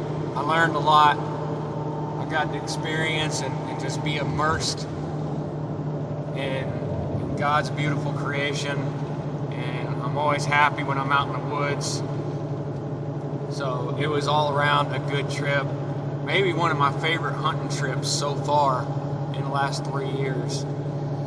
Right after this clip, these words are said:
Um, even though I didn't shoot anything, it was just a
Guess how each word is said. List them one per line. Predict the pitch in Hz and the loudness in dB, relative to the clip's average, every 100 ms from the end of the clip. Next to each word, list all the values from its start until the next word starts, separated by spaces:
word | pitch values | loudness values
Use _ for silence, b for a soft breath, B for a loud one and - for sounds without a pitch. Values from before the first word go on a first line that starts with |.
| 143 143 131 | -4 -4 -2
Um, | 127 127 123 143 143 | -2 -2 -2 -2 -4
even | 139 139 143 | -2 -2 0
though | 147 | 2
I | 143 | 2
didn't | 143 143 - - - | 2 -2 -2 -4 -4
shoot | - 147 139 | -4 -4 -4
anything, | 139 143 143 139 139 143 143 147 - - - - - - - - - - 139 143 143 143 143 143 143 | -4 -4 -2 -2 -2 -4 -4 -4 -4 -6 -6 -6 -6 -6 -6 -6 -6 -6 -4 -4 -4 -4 -4 -4 -2
it | 143 | -2
was | 143 | -2
just | 139 139 | -2 -2
a | 139 | -2